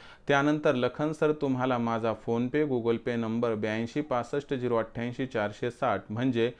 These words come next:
एट टू सिक्स फाय झिरो डबल एट फोर सिक्स झिरो पाठवतील. हा क्रमांक पाचशे रुपये पाठवून स्क्रीनशॉट जरूर पाठवा, ज्यामुळं मित्रांनो, तुमचं रजिस्ट्रेशन होईल आणि अवघ्या पाचशे रुपयाच्या मासिक शुल्कावरती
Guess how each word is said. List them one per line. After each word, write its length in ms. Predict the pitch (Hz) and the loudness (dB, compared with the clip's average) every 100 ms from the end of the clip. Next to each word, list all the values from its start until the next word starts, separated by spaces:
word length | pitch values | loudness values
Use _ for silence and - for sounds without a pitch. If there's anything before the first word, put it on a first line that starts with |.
| - - | -16 -4
एट 280 | 131 139 139 | 4 4 4
टू 120 | 165 | -2
सिक्स 320 | 165 - 165 - | -2 0 -4 -2
फाय 240 | 135 127 127 | -2 0 0
झिरो 240 | 120 135 | 0 0
डबल 260 | 151 139 127 | 2 2 0
एट 120 | 123 | -2
फोर 240 | - 117 | -2 0
सिक्स 320 | 113 - 120 113 | 0 0 -2 0
झिरो 240 | 120 120 | 2 2
पाठवतील. 640 | 117 101 101 127 131 139 139 - - - | 4 0 2 0 2 0 0 -6 -20 -2
हा 140 | 139 | -2
क्रमांक 500 | 135 135 135 156 170 | 0 0 0 -2 -2
पाचशे 1900 | 160 131 123 123 127 123 127 127 120 117 117 147 147 151 160 - 123 117 - | 0 0 0 -2 -2 -2 -2 0 0 0 0 2 2 2 -2 -2 -2 -2 0
रुपये 200 | 143 151 | 0 0
पाठवून 420 | 151 127 117 131 135 | 0 0 -2 -2 -6
स्क्रीनशॉट 600 | - 120 117 - 135 135 110 | -4 -4 -4 -4 -4 -2 -2
जरूर 320 | 113 120 147 | -2 0 0
पाठवा, 560 | 151 113 107 - 104 107 - - - - 113 | -2 -4 -4 -4 -4 -6 -10 -20 -20 -8 0
ज्यामुळं 400 | 123 123 139 151 | 2 2 0 -2
मित्रांनो, 560 | 127 - 123 120 123 | -4 -4 -6 -4 -4
तुमचं 380 | 123 117 110 143 | -4 -4 -2 0
रजिस्ट्रेशन 600 | 131 120 120 - 113 123 | 0 0 -2 -4 -4 -4
होईल 280 | 113 117 104 | 0 2 2
आणि 120 | 104 | 0
अवघ्या 320 | 107 113 120 | 0 0 -2
पाचशे 400 | 117 117 123 - | -2 -2 -2 -2
रुपयाच्या 440 | 151 151 143 139 135 | -2 0 0 0 -2
मासिक 400 | 117 110 - 127 | -2 -4 -4 -6
शुल्कावरती 840 | - 120 117 127 139 147 147 113 | -4 -4 0 2 2 0 0 -2